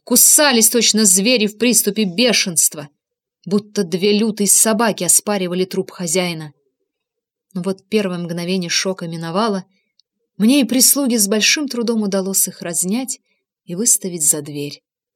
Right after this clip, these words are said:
чтобы можно было начать обрежать покойного. В тот же день, когда не стало Дягилева,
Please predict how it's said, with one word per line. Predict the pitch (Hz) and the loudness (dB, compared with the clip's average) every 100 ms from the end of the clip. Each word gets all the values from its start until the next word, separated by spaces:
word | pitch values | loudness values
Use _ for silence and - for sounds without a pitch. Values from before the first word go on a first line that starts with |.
| _ - | _ -18
чтобы | - 170 175 | -12 -8 -4
можно | 185 160 170 | -4 -4 -8
было | 170 170 | -8 -8
начать | 160 147 214 202 175 | -8 -4 -2 -4 -6
обрежать | 151 156 156 156 | -8 -8 -10 -10
покойного. | 147 143 151 143 135 - _ _ _ _ _ _ 208 _ _ _ _ _ _ _ _ | -16 -16 -14 -14 -16 -20 _ _ _ _ _ _ _ _ _ _ _ _ _ _ _
В | - | -2
тот | 247 | 2
же | 208 | 2
день, | 214 247 208 | 4 4 2
когда | 190 185 | 0 -2
не | 196 185 | 0 0
стало | - 214 190 | 0 -2 0
Дягилева, | 208 214 180 170 160 | 0 0 -2 -6 -10